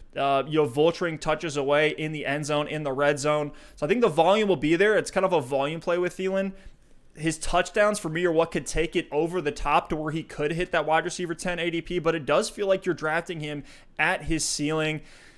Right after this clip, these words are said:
And the volume gets capped again by how little the Vikings actually pass the ball. We talked about it. They <laughs> third lowest in terms of pass plays last season, thirty-first in terms of pass plays per game.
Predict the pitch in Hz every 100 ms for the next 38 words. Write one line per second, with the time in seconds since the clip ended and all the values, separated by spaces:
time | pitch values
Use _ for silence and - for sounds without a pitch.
0 | - - 151 156 160 160 - - 143 143
1 | 160 175 175 - 165 190 180 139 165 233
2 | 208 175 160 180 175 180 170 139 175 151
3 | 165 151 143 147 - 147 135 143 - 127
4 | 131 120 127 151 151 147 131 117 - -
5 | 135 139 - - - - 180 196 185 170
6 | 175 165 165 - 170 156 156 147 147 147
7 | 147 139 147 143 156 143 151 143 160 180
8 | 185 - 156 160 165 160 151 165 151 -
9 | - 147 156 - 160 147 - 151 131 139
10 | 151 156